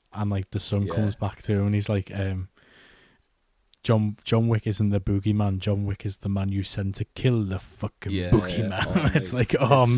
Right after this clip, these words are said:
Speaker 2: It's so
Speaker 1: mate,
Speaker 2: good.
Speaker 1: it's so
Speaker 2: So
Speaker 1: good.
Speaker 2: good.
Speaker 1: <laughs> Um, absolute belter films. I love the John Wick films so much.
Speaker 2: Oh yeah, you were talking about, like, ridiculous, mindless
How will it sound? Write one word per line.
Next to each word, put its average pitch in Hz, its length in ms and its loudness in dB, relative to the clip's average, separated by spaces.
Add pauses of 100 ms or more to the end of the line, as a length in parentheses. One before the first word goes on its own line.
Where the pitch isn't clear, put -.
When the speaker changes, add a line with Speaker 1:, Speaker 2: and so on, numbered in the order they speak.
Speaker 2:
It's 135 360 0
so - 80 -8
Speaker 1:
mate, 98 180 -4 (120)
Speaker 2:
good. 151 140 2
Speaker 1:
it's 123 200 -4
so - 280 -2
Speaker 2:
So 135 160 4
Speaker 1:
good. 107 440 2 (180)
Speaker 2:
good. - 200 -2
Speaker 1:
<laughs> - 960 -14
Um, 107 480 4 (920)
absolute 107 420 -2
belter 92 300 -6
films. 98 300 -2
I 95 120 -8
love 95 200 -6
the 104 100 -8
John 98 220 -6
Wick 98 140 -8
films 98 280 -6
so 95 260 -6
much. - 360 -8 (560)
Speaker 2:
Oh 92 60 -2
yeah, 101 100 -2
you 104 160 -4
were 110 80 -4
talking 107 260 -4
about, 104 180 -4
like, 101 300 -4 (260)
ridiculous, 90 880 -8
mindless 90 640 -10